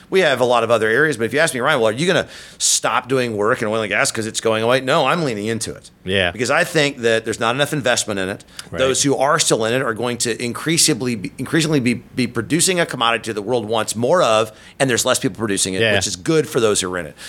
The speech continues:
Speaker 1: So I am an, absolutely an optimist about the oil and gas business, especially if you're talking about the next twenty or thirty years. So,
Speaker 2: Fanta-, yeah.
Speaker 1: um, yeah, I, my,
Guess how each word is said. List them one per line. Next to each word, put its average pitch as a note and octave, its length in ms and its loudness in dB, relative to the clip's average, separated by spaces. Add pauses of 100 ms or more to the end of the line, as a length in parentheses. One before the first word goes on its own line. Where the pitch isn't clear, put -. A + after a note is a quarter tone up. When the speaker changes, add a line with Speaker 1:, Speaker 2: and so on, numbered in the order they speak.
(160)
Speaker 1:
So B2+ 360 2
I F3+ 280 2
am B2 260 2
an, G#2+ 160 -4 (180)
absolutely C#3 400 0
an G#2+ 80 0
optimist F#2+ 360 -8
about F#2 160 -4
the - 80 -6
oil G2 200 -2
and F#2 80 -6
gas F#2+ 220 0
business, F#2 380 -6 (200)
especially D3+ 580 2
if G#2+ 40 -2
you're - 60 -12
talking A2 160 0
about G#2 80 0
the G2 60 -2
next F2+ 200 -4
twenty F2+ 220 -4
or E2+ 60 -4
thirty E2 260 0
years. E2 420 -4
So, - 160 -4
Speaker 2:
Fanta-, G2 420 2
yeah. E2+ 140 -8
Speaker 1:
um, G2 500 -6
yeah, A#2+ 200 2
I, B2 260 0
my, A2 240 -2